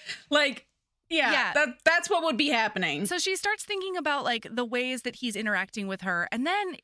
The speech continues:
Speaker 2: she looks at him and she's like, "Wait a second. If your name is Rodrigo and your nickname is Go, why is everybody calling you Burger?" She's like, "Wait a second.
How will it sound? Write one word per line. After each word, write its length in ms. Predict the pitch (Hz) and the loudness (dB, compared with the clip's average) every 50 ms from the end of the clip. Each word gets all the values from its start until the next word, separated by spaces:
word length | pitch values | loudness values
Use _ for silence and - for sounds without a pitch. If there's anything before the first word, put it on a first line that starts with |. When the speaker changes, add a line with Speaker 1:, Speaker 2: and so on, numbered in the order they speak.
| _ _ - | _ _ -6
Speaker 2:
she 400 | - - 302 294 285 269 - _ _ - | -4 -2 -2 -2 -2 -4 -6 _ _ -10
looks 240 | 247 339 349 - | -10 -8 -8 -6
at 80 | 427 403 | -6 -4
him 200 | 392 359 320 269 | -4 -4 -4 -4
and 120 | - 247 240 | -6 -4 -4
she's 200 | - 277 262 - | -4 -6 -6 -4
like, 320 | 269 247 240 240 - - _ _ _ _ _ _ _ _ _ _ - | -4 -2 -2 -4 -6 -10 _ _ _ _ _ _ _ _ _ _ -6
"Wait 140 | - 381 403 | -4 -2 -2
a 60 | 415 | -2
second. 320 | - - 226 - 202 208 - | -2 -2 -2 -2 -4 -6 -4
If 140 | - 247 - | -4 -4 -4
your 120 | 285 339 359 | -4 -4 -4
name 200 | 349 359 392 403 | -4 -4 -6 -6
is 120 | 427 - 320 | -6 -4 -2
Rodrigo 600 | 294 269 240 247 285 311 269 262 240 214 202 196 | -2 -2 -2 -4 -6 -6 -4 -2 -2 -2 0 -2
and 240 | - - 233 233 226 | -2 -2 -2 -2 -2
your 480 | 233 233 226 220 214 208 208 208 - _ _ _ _ _ | -2 -2 -2 -2 -2 -2 -2 -4 -6 _ _ _ _ _
nickname 400 | 226 240 285 294 - 349 330 277 | -4 -4 -4 -4 -4 -4 -2 -2
is 120 | 254 214 214 | -2 -4 -6
Go, 640 | _ - - 247 302 330 302 220 185 180 185 180 _ | _ -8 -4 -2 0 0 0 0 -2 -2 -4 -8 _
why 320 | - 185 190 214 226 269 | -16 -8 -4 -2 -2 -2
is 160 | 349 453 480 494 | -2 -4 -4 -4
everybody 260 | 480 453 427 415 381 | -4 -6 -4 -6 -6
calling 280 | - 294 302 320 339 339 | -6 -6 -8 -6 -4 -4
you 160 | 330 226 - _ - | -4 -4 -6 _ -4
Burger?" 760 | 185 190 285 370 370 247 - 165 139 - - - - 190 - _ _ _ _ _ _ _ _ _ _ - | -2 0 2 0 0 -2 -4 -6 -8 -8 -8 -10 -12 -14 -18 _ _ _ _ _ _ _ _ _ _ -8
She's 240 | - - 302 294 247 | -6 -4 -2 -2 -2
like, 160 | 285 269 254 - - | -2 -2 -4 -6 -12
"Wait 260 | 277 277 330 339 302 | -8 -6 -6 -4 -4
a 60 | 294 | -4
second. 380 | - 233 226 - 196 180 - | -4 -4 -2 -2 -4 -6 -6